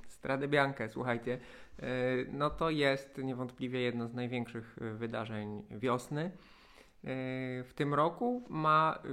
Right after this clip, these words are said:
więcej kontekstów, ponieważ, e, tym bardziej, kiedy nagrywam, mm, nagrywam ten komentarz kilka dni po wyścigu, w trakcie, kiedy,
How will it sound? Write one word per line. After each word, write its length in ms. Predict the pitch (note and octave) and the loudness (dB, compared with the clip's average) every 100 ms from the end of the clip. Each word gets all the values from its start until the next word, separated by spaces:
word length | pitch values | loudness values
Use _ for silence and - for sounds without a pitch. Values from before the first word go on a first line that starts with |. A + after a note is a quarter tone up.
| C#3 | -4
więcej 320 | D3+ F3+ B3+ | -2 -2 -4
kontekstów, 600 | A#3+ A#3 C4 C4+ - C#4 - | -4 -2 -4 -4 -4 -4 -4
ponieważ, 720 | F#3 F#3 F3+ F#3 F#3 - F3 | -4 -2 4 4 4 0 0
e, 360 | E3 D#3+ D#3+ D#3 D#3 D#3 D3+ | 2 2 0 -2 -2 -2 2
tym 80 | F3 | 6
bardziej, 300 | G#3 E3 D3 | 6 6 -2
kiedy 180 | D3+ D3+ | 0 0
nagrywam, 680 | D3+ D3 D3 C#3+ D3 D3 - | 0 0 2 2 2 -2 -6
mm, 360 | C#3+ C#3+ D3 | -4 -2 -2
nagrywam 480 | D3 D3 D3+ C#3+ C#3+ | -2 -2 -2 -2 -2
ten 160 | D3 D3 | -4 -4
komentarz 460 | D3 C#3+ C#3 C#3+ | -2 -2 -2 -6
kilka 260 | D#3 D3+ C#3+ | -4 -2 -2
dni 120 | D3 | -2
po 120 | D#3+ | 0
wyścigu, 460 | D#3+ E3+ G#3 B3+ C4 | 0 0 0 0 0
w 300 | - - - | -2 -20 0
trakcie, 460 | G3+ F#3+ - A3 | 4 4 2 -4
kiedy, 460 | G#3+ F#3+ F#3+ G3 | 2 4 6 6